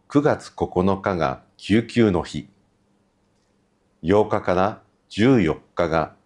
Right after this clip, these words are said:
救急医療週間でもあり、私がお世話になった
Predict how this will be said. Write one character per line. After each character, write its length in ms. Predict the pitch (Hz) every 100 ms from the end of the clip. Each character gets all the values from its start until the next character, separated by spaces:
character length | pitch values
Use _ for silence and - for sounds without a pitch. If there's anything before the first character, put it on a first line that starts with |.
| _ _ _
救 340 | - 120 151
急 420 | - 120 120 - -
医 140 | 87
療 240 | 113 127
週 260 | 107 - 127
間 280 | - 73 69
で 100 | 95
も 160 | 69
あ 60 | 69
り、 80 | - _ _ _ _ _ _ _ _ _ -
私 380 | - 101 - 90
が 260 | 90 85 _
お 120 | 95
世 160 | 98 180
話 120 | 156
に 100 | 80
な 100 | 78
っ 80 | - -
た 200 | 67